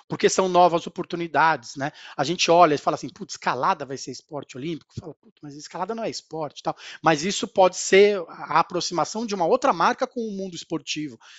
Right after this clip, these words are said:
que até então não entrava no cob, não entrava no, no, na Olimpíada, né? É uma oportunidade nova. Cada esporte que entra é um mar de oportunidades que vem junto, né? Sem fazer brincadeira com o surf, mas é um mar de oportunidades que vem junto, né?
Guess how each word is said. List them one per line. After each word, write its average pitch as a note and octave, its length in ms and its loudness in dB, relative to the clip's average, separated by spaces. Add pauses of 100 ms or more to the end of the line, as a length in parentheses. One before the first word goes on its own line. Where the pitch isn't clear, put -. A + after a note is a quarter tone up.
(120)
que F#3+ 80 0
até F#3 160 4
então F3+ 300 0
não F3+ 80 2
entrava E3 460 0
no C#3 80 -10
cob, E3 360 -2
não C#3+ 80 -8
entrava C#3+ 360 -2
no, C3 240 -12
no, C3 180 -12
na C3+ 100 -8
Olimpíada, C3 600 -12
né? B2+ 60 -12 (260)
É B2+ 80 -2
uma D#3 240 2
oportunidade F3+ 840 0
nova. E3 300 2
Cada F3 220 2 (140)
esporte F#3 500 0
que E3 120 -4
entra A3 280 -4 (220)
é D#3 80 2
um F3 60 2
mar F3+ 280 2
de G#3+ 80 -4
oportunidades F3+ 540 -2
que - 120 -12
vem G3+ 200 -2
junto, D#3+ 360 -10
né? D3+ 180 -4 (340)
Sem F3 320 -2
fazer D3+ 340 -4
brincadeira C3+ 460 -8
com B2+ 200 -14
o - 20 -14
surf, F3+ 320 -6 (240)
mas D#3 180 4
é G3+ 60 8
um G3+ 80 4
mar F3+ 240 6
de F#3 80 -2
oportunidades G3 560 0
que G3 160 -12
vem F#3 220 -4
junto, D3 400 -12
né? A#2+ 80 -16